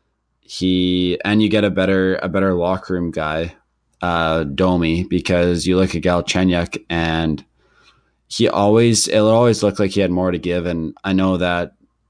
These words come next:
the coaches, Therrien and Julien, never really handled him great. Like, he, he'd be s-, wing and center, and then he'd fourth line center, hardly play.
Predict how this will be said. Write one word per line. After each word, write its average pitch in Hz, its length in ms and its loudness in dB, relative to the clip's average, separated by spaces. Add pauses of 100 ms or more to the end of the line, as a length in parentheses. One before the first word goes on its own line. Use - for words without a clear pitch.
(220)
the 85 180 -4
coaches, 90 460 -2
Therrien 90 520 -2
and 85 120 -2
Julien, 87 380 -2
never 85 220 -4
really 85 200 -2
handled 85 420 -4
him 92 380 0 (560)
great. 98 380 0
Like, 92 180 -2
he, 82 320 -2
he'd 85 220 -4
be 87 100 -2
s-, - 560 -4
wing 95 440 2
and 76 180 -2
center, 92 380 0
and 87 140 0
then 78 120 -4
he'd 73 180 -10
fourth 92 360 -2
line 90 220 -2
center, 90 400 0
hardly 87 380 -2
play. 87 480 -2